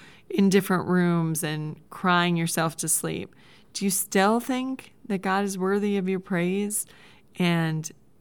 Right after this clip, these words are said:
do you still think God is faithful then? So I think that when we realize that,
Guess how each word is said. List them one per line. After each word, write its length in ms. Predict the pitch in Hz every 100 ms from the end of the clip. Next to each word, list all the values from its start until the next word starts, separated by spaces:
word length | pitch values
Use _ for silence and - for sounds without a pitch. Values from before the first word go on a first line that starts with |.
| -
do 140 | -
you 80 | 175
still 400 | 160 - 202 226
think 260 | 240 247 233
God 200 | 226 226
is 140 | 220
faithful 400 | 220 220 - 226
then? 440 | 220 214 233 269 240 - _ - - _ - - - - - - - _ - _ - - - - - - - _ _
So 480 | - 240 226 220 -
I 120 | - 214
think 360 | 269 269 294
that 160 | 269 247
when 180 | 220 196
we 100 | 190
realize 760 | 185 185 190 190 185 185 -
that, 540 | 180 170 156 143 -